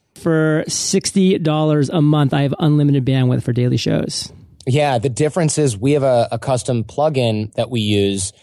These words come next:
Speaker 2: And what that is, is we put ads in our entire back catalog for Art of Charm products and services. So our, our hosting bill, uh, it, we serve just hundreds and hundreds of thousands of episodes per, per month. And it,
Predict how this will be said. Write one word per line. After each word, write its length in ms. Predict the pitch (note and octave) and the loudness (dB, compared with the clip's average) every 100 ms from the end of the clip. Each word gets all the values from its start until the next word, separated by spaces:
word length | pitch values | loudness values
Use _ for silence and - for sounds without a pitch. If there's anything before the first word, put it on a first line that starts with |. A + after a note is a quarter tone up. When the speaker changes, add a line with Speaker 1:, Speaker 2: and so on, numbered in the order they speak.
| _ - | _ -6
Speaker 2:
And 220 | B2 A#2 | -2 0
what 200 | A#2 - | 0 0
that 200 | C3 A2+ | 0 2
is, 340 | A#2+ A2+ G#2 F#2 | 2 2 0 -4
is 180 | A#2+ G2+ | -4 -4
we 280 | F#2+ B2 B2+ | -2 -2 -2
put 220 | - C3 - | -2 -4 -2
ads 320 | G#2+ A#2+ A#2+ | -2 0 0
in 60 | |
our 80 | A2 | 0
entire 320 | G#2 - G#2+ | 0 0 0
back 320 | G2+ G2+ G2 - | 0 -2 -4 -4
catalog 560 | A2+ A#2 B2 B2+ B2+ | -2 0 2 0 -2
for 380 | - G#2+ G#2 G#2 - - | -2 0 0 0 -4 -4
Art 180 | A#2 G#2 | -2 -2
of 60 | G2 | -2
Charm 240 | A2+ G#2 | 0 0
products 300 | G#2+ G#2 G#2+ | 0 0 0
and 100 | G#2+ | 0
services. 460 | G2+ G#2 A#2 B2+ A2+ | 0 0 0 0 2
So 180 | A#2+ | 0
our, 340 | A2+ B2+ C3 A2+ | 0 2 0 0
our 140 | C3+ C3 | 0 2
hosting 360 | A#2 - A2+ | 2 0 -2
bill, 400 | G#2 G2+ F#2 F2+ _ _ _ - | 2 2 2 -2 _ _ _ -6
uh, 320 | A#2 G2 G2+ | -2 -2 -4
it, 140 | G#2+ A2 | -6 -2
we 160 | B2+ | 0
serve 360 | A2+ - G#2+ F#2 F#2 - | 0 0 0 -2 -12 -8
just 220 | G#2 - | -8 -8
hundreds 360 | - C3+ B2+ A#2+ | -4 0 0 0
and 80 | G2+ | -2
hundreds 300 | G#2+ G#2+ G2+ | 0 0 -2
of 80 | |
thousands 400 | F#2 F#2 - G2 | -4 -4 -2 -2
of 60 | G2+ | -2
episodes 500 | F#2 - G2+ B2 A#2 | -4 -4 -2 -2 -2
per, 500 | - A2+ G2+ F#2+ F2+ - _ _ _ | -2 2 4 4 0 -6 _ _ _
per 180 | - A#2+ | -2 2
month. 460 | G2+ G2 D3 - - A2+ | 2 2 0 -2 -8 -2
And 260 | G2+ F#2+ | 0 0
it, 140 | A2 | -2